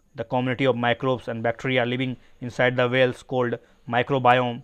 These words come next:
can help a better understand what makes a healthy whale and what happens when a whale gills, जब बीमार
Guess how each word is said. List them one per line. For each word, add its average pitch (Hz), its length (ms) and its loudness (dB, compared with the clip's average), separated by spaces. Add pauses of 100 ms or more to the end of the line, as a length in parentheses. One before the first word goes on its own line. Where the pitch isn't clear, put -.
(120)
can 123 140 -6
help 127 300 2
a 135 100 -6
better 120 220 -2
understand 120 460 -6 (240)
what 131 200 0
makes 123 280 -4
a 123 80 -2
healthy 123 340 -2
whale 123 340 2 (300)
and 117 120 -8
what 127 200 2
happens 120 360 -4
when 120 280 -4 (280)
a 117 320 -2
whale 123 240 0
gills, 117 480 -4 (100)
जब 120 220 -6
बीमार 120 260 0